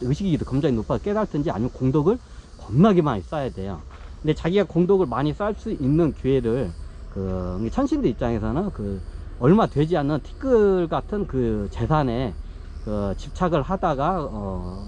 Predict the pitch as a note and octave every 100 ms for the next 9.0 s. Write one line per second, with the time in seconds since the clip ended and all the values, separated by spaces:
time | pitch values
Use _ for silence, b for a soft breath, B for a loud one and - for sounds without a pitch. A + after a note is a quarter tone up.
0 | G#2+ G#2 - - C4+ C#3 G#2 B2 G2+ F#2
1 | F#2+ F2+ B B B - G#3+ A3 G#3+ B2
2 | A#2 C#3 C3+ C3+ G#2+ F2+ G#2+ F3 F#3 E3
3 | C#3 G2 - G#2+ - F#2 F#2 F#2+ - A#2+
4 | - C4 D4 C4+ B3 G3+ E3 E3 A3 G#3+
5 | B B B B - E3+ F#3 D3 C#3 A#2+
6 | A2+ G#2 G2+ - D3+ F3 A#2+ B2 A2 -
7 | - G#2 G#2 C3+ - B B B - E3
8 | G3+ F#3 F3 C#3+ B2+ B2+ A#2+ G#2+ G2